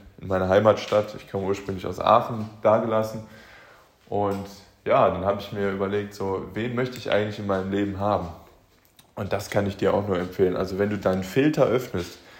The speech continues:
wenn du weißt, wer auf dich zukommen kann, so bin ich auch auf meine Freundin aufmerksam geworden. Und zwar wusste ich genau, was ich mir von einer Beziehung vorstellen kann.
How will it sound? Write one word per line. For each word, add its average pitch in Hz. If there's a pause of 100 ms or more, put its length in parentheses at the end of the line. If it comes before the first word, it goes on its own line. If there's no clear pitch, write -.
(240)
wenn 95
du 98
weißt, 143
wer 104
auf 104
dich -
zukommen 95
kann, 101 (300)
so 104
bin 127
ich 123
auch 110
auf 110
meine 95
Freundin 110
aufmerksam 92
geworden. 92 (540)
Und 95
zwar 104
wusste 135
ich 127
genau, 117
was 120
ich 123
mir 113
von 113
einer 107
Beziehung 113
vorstellen 107
kann. 85